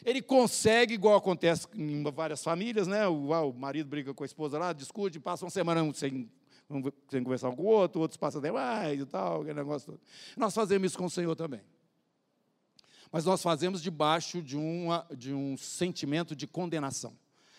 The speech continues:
A gente faz um trem errado e fica com vergonha, e não quer conversar sobre aquilo, a gente larga aquele trem pra lá, a gente fica assim,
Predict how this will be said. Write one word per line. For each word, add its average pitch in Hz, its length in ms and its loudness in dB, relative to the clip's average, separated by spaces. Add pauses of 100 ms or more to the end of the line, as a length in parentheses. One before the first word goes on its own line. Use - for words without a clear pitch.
(180)
A 190 80 8
gente 247 160 2
faz 233 220 6
um 208 100 2
trem 190 200 4
errado 170 440 2
e 151 40 -10
fica 196 200 -8
com 196 160 -6
vergonha, 170 560 2
e 180 60 -2
não 220 100 -2
quer 196 140 2
conversar 175 280 -2
sobre 151 220 -6
aquilo, 185 340 0 (200)
a 190 60 -2
gente 196 180 -4
larga 202 240 2
aquele 165 160 -4
trem 180 160 -4
pra 131 160 -4
lá, 175 160 2
a 170 60 2
gente 185 200 -6
fica 220 200 -2
assim, 226 300 0